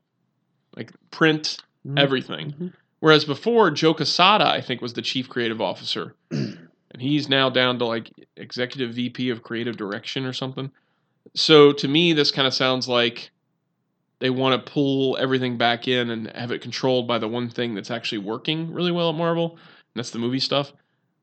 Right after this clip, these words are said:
Speaker 1: I'm hopeful that we don't see everything get movieized for the comics.
Speaker 2: It's Kevin Feige.
Speaker 1: It's Kevin Feige, so it might all get movieized.
Speaker 2: He might do it.
Speaker 1: I don't know. Um,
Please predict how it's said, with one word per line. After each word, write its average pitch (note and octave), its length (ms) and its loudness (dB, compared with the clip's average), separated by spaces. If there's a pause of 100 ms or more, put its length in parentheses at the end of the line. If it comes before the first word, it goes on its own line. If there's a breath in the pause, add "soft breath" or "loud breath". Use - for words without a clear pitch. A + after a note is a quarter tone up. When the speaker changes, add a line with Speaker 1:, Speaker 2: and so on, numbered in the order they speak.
(120)
Speaker 1:
I'm C3+ 160 0
hopeful F3+ 440 2
that C#3 140 2
we C3 120 0
don't C3 340 -2
see B2 540 0
everything B2+ 360 -2
get A2+ 200 -4
movieized C3 840 2
for - 120 -8
the C#3 80 -4
comics. C#3+ 640 -4 (640)
Speaker 2:
It's - 140 -14
Kevin C3+ 260 -4
Feige. G#2+ 540 -6 (160)
Speaker 1:
It's - 100 -20
Kevin D3+ 200 2
Feige, G#3 540 4 (340)
so - 120 -6
it C3 60 -4
might C3 160 4
all B2+ 100 4
get A#2+ 140 -2
movieized. G2 500 -4
Speaker 2:
He A2+ 100 -6
might A#2 160 -6
do G#2+ 180 -6
it. - 180 -14
Speaker 1:
I C#3 140 2
don't D3+ 140 2
know. B2 240 -2 (400)
Um, C3 440 6